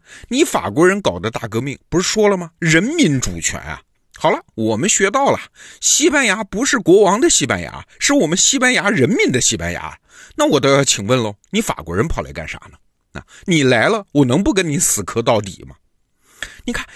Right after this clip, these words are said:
这是不是个悖论啊？这是不是个观念造就的悖论？因为民族国家的新观念，让法国军队战无不胜啊，有了空前的能力去占领西班牙。但是呢，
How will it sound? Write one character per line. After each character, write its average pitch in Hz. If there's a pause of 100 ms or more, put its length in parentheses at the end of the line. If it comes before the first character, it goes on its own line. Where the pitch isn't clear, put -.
这 -
是 -
不 269
是 226
个 208
悖 240
论 156 (180)
啊？ 202
这 277
是 285
不 262
是 226
个 226
观 262
念 320
造 131
就 113
的 98
悖 107
论？ 110 (540)
因 311
为 175
民 147
族 117
国 98
家 101
的 90
新 90
观 87
念， 92 (140)
让 113
法 85
国 90
军 127
队 135 (140)
战 95
无 78
不 -
胜 - (140)
啊， 78
有 78
了 82
空 262
前 139
的 185
能 131
力 151 (260)
去 -
占 107
领 87
西 -
班 85
牙。 - (680)
但 359
是 294
呢， 277